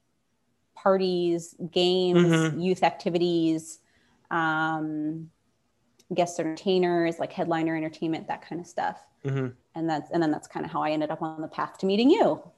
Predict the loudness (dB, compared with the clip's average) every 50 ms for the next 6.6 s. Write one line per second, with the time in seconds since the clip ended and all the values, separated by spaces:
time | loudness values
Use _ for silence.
0 | _ _ _ _ _ _ 4 6 6 6 4 0 -6 -16 _ _ _ _ _ _
1 | _ _ -20 -20 -20 -18 -4 0 2 2 2 2 2 4 4 4 4 4 2 0
2 | 0 0 0 2 2 2 2 2 0 -4 -2 2 2 2 4 4 2 0 0 -6
3 | -18 -20 -20 -20 -10 2 6 6 6 6 4 0 -6 -8 -4 2 2 4 4 4
4 | 0 -4 -8 -8 -8 -6 -2 -2 -2 0 0 0 0 0 2 0 0 0 -2 -4
5 | -8 -8 -4 -2 0 0 0 0 0 2 2 2 0 -2 -2 -2 -2 0 0 -2
6 | -4 -4 -4 -2 -2 -2 -2 -2 -2 -4 -6 -8